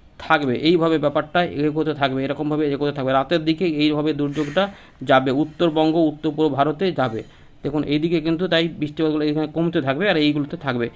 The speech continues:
আর এই দিকে রাতের মধ্যে এখানে উঠে যাবে, কিন্তু বৃষ্টিগুলো এখানে যেহেতু, যেহেতু ঘুরবে তাই এইটা এখানে পৌঁছে যাবে। এখানে এখন মোটামুটি ধরে রাখুন যে সুস্পষ্ট থেকে ডিপ্রেশন বা গভীর নিম্নচাপ হিসাবে এখানে অবস্থান করবে, তাই এখানে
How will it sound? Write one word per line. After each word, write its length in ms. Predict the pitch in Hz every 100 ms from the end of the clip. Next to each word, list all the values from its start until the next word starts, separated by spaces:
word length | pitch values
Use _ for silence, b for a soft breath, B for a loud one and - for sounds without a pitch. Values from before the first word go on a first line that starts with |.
| B B
আর 100 | -
এই 260 | 120 165 190
দিকে 260 | 170 175 165
রাতের 280 | 143 160
মধ্যে 260 | 156 151 151
এখানে 160 | 151 151
উঠে 180 | 147
যাবে, 260 | 160 143 196
কিন্তু 320 | 180 147 147
বৃষ্টিগুলো 340 | 147 147 156 156
এখানে 220 | 151 151
যেহেতু, 200 | 151 151
যেহেতু 220 | 160 160
ঘুরবে 400 | 143 139 185 151
তাই 160 | 147 151
এইটা 300 | - 147 160
এখানে 260 | 156 151 151
পৌঁছে 320 | 156 165 165
যাবে। 260 | 143 196 247 B B B
এখানে 220 | - 139 139
এখন 300 | 147 147 147 -
মোটামুটি 460 | 135 160 196 202 196
ধরে 100 | 180
রাখুন 180 | 180 185
যে 80 | 180
সুস্পষ্ট 540 | - 190 185 185 185
থেকে 200 | 175 175
ডিপ্রেশন 560 | 151 170 - 175 175 170
বা 80 |
গভীর 320 | 156 147 165 175
নিম্নচাপ 360 | 170 170 165
হিসাবে 260 | 160 156 156
এখানে 160 | 156
অবস্থান 320 | 143 160 170 165
করবে, 120 | 160
তাই 120 | 151
এখানে 280 | 147 185